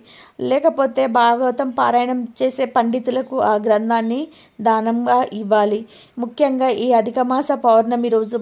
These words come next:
భాగవతంలోని దశమ స్కందంలోని శ్రీకృష్ణుడికి సంబంధించిన కథలను పారాయణం చేస్తే విశేషమైన పుణ్య ఫలితం లభిస్తుంది. ఈ అధిక మాస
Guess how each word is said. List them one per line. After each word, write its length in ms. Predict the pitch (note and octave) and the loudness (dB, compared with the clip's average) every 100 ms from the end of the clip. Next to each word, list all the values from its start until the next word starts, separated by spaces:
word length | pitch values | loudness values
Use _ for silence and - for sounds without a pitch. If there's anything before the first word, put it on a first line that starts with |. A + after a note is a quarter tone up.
| A3 | -2
భాగవతంలోని 840 | G#3 A#3+ A#3+ A#3+ A#3+ A#3 A#3 A#3 G#3 | -2 0 -2 0 -2 -2 -2 -2 0
దశమ 280 | A3 A#3 B3 | 0 0 -6
స్కందంలోని 840 | A#3+ - A#3+ A3+ A#3 A3+ G#3+ A3 | -8 -6 -4 -2 -2 0 -2 -2
శ్రీకృష్ణుడికి 840 | A3+ A#3+ A#3+ B3 B3 B3+ A#3+ A#3 A3+ | -8 -10 -10 -10 -10 -8 -8 -8 -6
సంబంధించిన 640 | A3 G#3+ A3 A3 G#3+ G#3+ | -4 -4 -4 -4 -6 -6
కథలను 500 | A3+ A3 G#3+ A3+ A#3 D4 - _ _ _ _ - | -2 0 0 0 -2 -6 -12 _ _ _ _ -4
పారాయణం 520 | A#3+ A#3+ C4 B3+ C4 B3 | 2 2 2 0 0 -2
చేస్తే 420 | B3 A#3+ - B3 C#4 - - - | -2 -2 -4 -6 -6 -16 -20 -14
విశేషమైన 680 | B3 D4+ D#4 D#4 B3+ A#3 A#3 | -6 0 0 0 0 0 0
పుణ్య 340 | A#3 B3 A3+ A#3 | -2 -4 -2 0
ఫలితం 380 | A#3 G#3+ A#3+ A#3+ | 2 0 -2 0
లభిస్తుంది. 640 | A3 G#3+ A3+ A#3+ G#3 A3+ - - - - | 0 -2 -6 -8 -8 -8 -14 -20 -20 -8
ఈ 100 | B3+ C4+ | -2 2
అధిక 320 | A#3+ A3+ C4 | 2 0 -2
మాస 360 | C4 C4 C4+ | -2 -2 -2